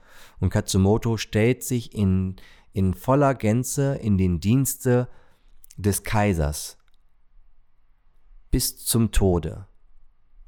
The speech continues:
Nicht, weil er dafür irgendwas zurückbekommt. Nicht, weil er irgendwas erwartet, sondern einfach, weil er sagt, „Das ist meine Aufgabe. Ich habe diese Sache zu meiner Aufgabe gewählt.“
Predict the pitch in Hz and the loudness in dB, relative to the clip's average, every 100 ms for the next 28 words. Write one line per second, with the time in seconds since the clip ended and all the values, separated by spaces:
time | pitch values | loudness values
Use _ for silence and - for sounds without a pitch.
0 | - - - - - - - - 107 143 | -20 -20 -20 -20 -20 -20 -10 2 2 2
1 | 131 131 123 120 113 104 120 104 110 107 | 0 0 0 0 0 0 -2 0 0 0
2 | - - - 101 - 98 - 87 85 95 | -4 -6 -2 -2 -2 -4 -4 -6 -6 -8
3 | - - - - _ - - - - - | -18 -20 -20 -20 _ -20 -20 -20 -20 -20
4 | _ 104 113 - 107 101 104 95 98 92 | _ 0 2 0 0 0 -2 -6 -6 -4
5 | 80 95 110 - 90 92 - 95 107 127 | 0 0 0 -2 -2 -2 -2 -4 -2 -4
6 | 107 101 95 90 85 87 107 113 - 98 | -2 -2 -2 -2 -2 0 0 -4 -8 -6
7 | 104 - 107 104 95 90 85 104 - 87 | -6 -6 -4 0 0 0 -2 -4 -2 -2
8 | 82 - - - _ 117 151 175 - - | -2 -6 -14 -20 _ 0 0 -2 -12 -20
9 | - - 92 90 85 85 82 85 - - | -20 -6 -2 0 -2 -4 -4 -4 -6 -6
10 | 90 90 113 117 - - 90 92 101 69 | -4 -2 -2 -4 -6 -6 0 2 2 0
11 | 90 - 98 87 90 87 78 90 85 78 | -2 -2 -4 -4 -4 -4 -2 -2 -2 -4
12 | - - | -8 -20